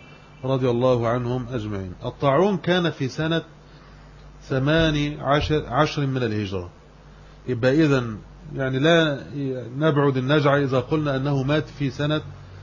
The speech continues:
ثماني عشر من الهجرة. يقول: "قال رسول الله صلى الله عليه وسلم:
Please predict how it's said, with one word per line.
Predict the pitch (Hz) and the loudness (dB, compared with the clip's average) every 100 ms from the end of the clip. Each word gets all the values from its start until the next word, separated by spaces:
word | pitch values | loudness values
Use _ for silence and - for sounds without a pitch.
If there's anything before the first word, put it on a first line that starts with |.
| - - - 143 123 117 | -18 -18 -14 -8 -8 -4
ثماني | 127 139 135 | -2 0 2
عشر | 131 139 - - | 2 2 0 -6
من | 131 135 131 143 | -2 -2 -4 -8
الهجرة. | 123 107 104 92 95 - - - - - - - - - - - - - - - - - - - | -6 -4 -6 -6 -10 -12 -20 -20 -20 -20 -20 -20 -20 -20 -20 -20 -20 -20 -20 -20 -20 -20 -14 -2
يقول: | 127 - 185 196 | -2 2 4 4
"قال | 160 170 165 | 4 4 6
رسول | 156 135 156 147 | 4 2 0 0
الله | 123 135 127 | 2 2 2
صلى | 127 | -2
الله | 117 147 | -4 -2
عليه | 151 | 0
وسلم: | 156 | 0